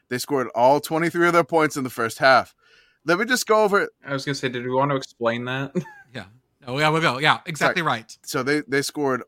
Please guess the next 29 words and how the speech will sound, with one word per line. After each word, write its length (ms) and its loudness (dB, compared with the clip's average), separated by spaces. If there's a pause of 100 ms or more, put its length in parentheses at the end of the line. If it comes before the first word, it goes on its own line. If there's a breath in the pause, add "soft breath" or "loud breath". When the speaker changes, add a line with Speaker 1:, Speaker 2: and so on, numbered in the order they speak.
(280)
Speaker 1:
all 200 2
their 120 0
points 320 -4
in 60 -12
the 60 -8
first 260 -8
half. 300 2 (460 soft breath)
So 320 -6 (200)
the, 180 -6
what 220 -10
we 100 -6
have 280 2
is, 180 -8
is 220 -8
the 100 -10
second 340 -6
half 560 -2 (140)
ineptitude 680 -4
tracker. 440 -8 (560)
Uh, 200 -2
the 100 -4
abbreviation 680 -4
is, 280 -10
is 120 -12
shit. 360 -8 (680 soft breath)
Uh, 300 -2 (200)
basically, 460 2
it 80 -2
means, 480 -4